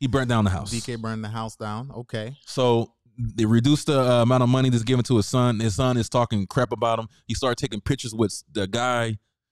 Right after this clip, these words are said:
Speaker 1: the guy that shot fifty Cent's son. You get it? So fifty, fifty Cent got shot nine times.
Speaker 2: He went to take pictures with his son?
Speaker 1: The
Speaker 2: That's,
Speaker 1: guy
Speaker 2: is
Speaker 1: that
Speaker 2: this the
Speaker 1: shot
Speaker 2: son
Speaker 1: fifty
Speaker 2: that
Speaker 1: Cent?
Speaker 2: fifty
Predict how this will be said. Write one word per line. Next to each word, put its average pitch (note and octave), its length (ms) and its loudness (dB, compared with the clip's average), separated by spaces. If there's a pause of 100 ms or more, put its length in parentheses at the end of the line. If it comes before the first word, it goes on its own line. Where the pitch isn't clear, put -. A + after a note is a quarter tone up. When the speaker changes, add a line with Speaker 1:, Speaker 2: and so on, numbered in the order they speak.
(340)
Speaker 1:
the A2 80 -4
guy C3+ 200 2
that C#3+ 120 2
shot D3 260 -2
fifty B2+ 180 0
Cent's A#2+ 300 -4
son. E2+ 380 -2 (1000)
You G2 100 -6
get A#2+ 140 2
it? B2 60 -6 (800)
So - 140 -2
fifty, F3 240 0
fifty F3+ 300 -2
Cent E3+ 180 -2
got C#3+ 140 0
shot D3 240 -2
nine A#2+ 240 2
times. F2 440 -4 (300)
Speaker 2:
He D3 140 -10
went C#3 260 -4
to - 80 -20
take C#3 260 -6
pictures C#3 240 -8
with B2 140 -6
his F#2+ 120 -6
son? D#3 400 -6 (260)
Speaker 1:
The D#3 60 -2
Speaker 2:
That's, C3 100 2
Speaker 1:
guy D#3+ 160 4
Speaker 2:
is F3+ 40 2
Speaker 1:
that F3+ 100 4
Speaker 2:
this D3+ 100 -2
the F3 60 2
Speaker 1:
shot F3+ 120 2
Speaker 2:
son B3 80 -2
Speaker 1:
fifty B3 120 2
Speaker 2:
that G#3 60 0
Speaker 1:
Cent? G#3 200 2
Speaker 2:
fifty A3 40 -4